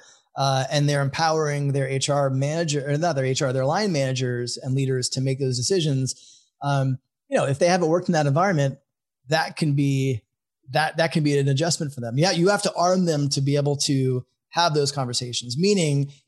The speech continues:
you know, there's a, a, you know, an incident happens between an employee and a manager,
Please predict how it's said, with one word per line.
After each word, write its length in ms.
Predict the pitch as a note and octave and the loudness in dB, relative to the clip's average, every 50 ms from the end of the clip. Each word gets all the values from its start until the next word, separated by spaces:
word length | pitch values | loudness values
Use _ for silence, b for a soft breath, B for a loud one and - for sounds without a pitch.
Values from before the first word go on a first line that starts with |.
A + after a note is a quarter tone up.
| _ - | _ -4
you 80 | D3+ | 0
know, 100 | C#3+ C3+ | 0 0
there's 320 | C3 C#3+ C#3+ D3 C#3+ C3+ D3+ | 2 2 2 2 2 0 0
a, 380 | C#3+ C3+ C3 C3 B2+ B2+ B2+ - D3 C3+ C3 B2+ B2 B2 A#2+ | 0 0 0 0 0 -2 -4 -4 -4 -2 -2 0 -2 -2 -2
a, 20 | - | -2
you 60 | C#3+ | -2
know, 80 | C#3 | -2
an 200 | C3+ C#3 D#3+ D#3 - - | 0 0 -2 -6 -4 -2
incident 420 | F#3 F3+ E3+ - F3+ D3+ D3 C#3 | -2 -2 0 0 0 0 0 0
happens 640 | C3 C#3+ C#3+ C#3 C#3+ D3 C#3 C3+ C3+ C3+ C3 B2 B2+ | 2 0 0 0 -2 -2 -2 0 0 -2 -2 -4 -6
between 460 | C3+ _ - C#3 - - D3+ C#3+ C#3 | -8 _ -12 -12 -8 -6 -4 -2 0
an 80 | C3+ C3+ | 0 -2
employee 340 | C3+ - D3+ D3 C#3+ C#3+ | -2 -4 -2 -2 0 0
and 80 | C#3 C3+ | 0 0
a 40 | C3 | 0
manager, 600 | C#3 D#3 E3 D#3+ D3+ C#3+ C3 C#3 C3 B2+ B2 | 0 0 0 0 0 0 0 0 0 -2 -2